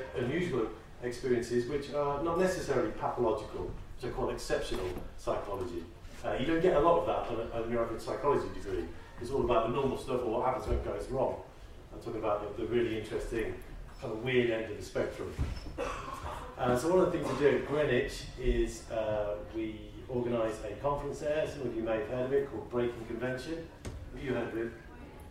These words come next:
There's one of our directors down there. Oh, she's doing, what are you doing here? Um,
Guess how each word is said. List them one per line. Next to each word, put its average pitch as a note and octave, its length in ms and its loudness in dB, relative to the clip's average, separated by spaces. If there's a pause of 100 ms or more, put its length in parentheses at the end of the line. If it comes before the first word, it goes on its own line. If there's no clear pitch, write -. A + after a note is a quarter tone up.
(300)
There's - 120 -8
one A#2+ 100 0
of A2+ 80 0
our A2 140 2
directors A#2 440 0
down F#2 240 -2
there. F#2 120 -4
Oh, - 200 -6
she's A2+ 220 -8
doing, G2 220 -8
what - 100 -6
are - 60 -6
you - 80 -6
doing - 200 2
here? - 800 -2
Um, C3+ 400 8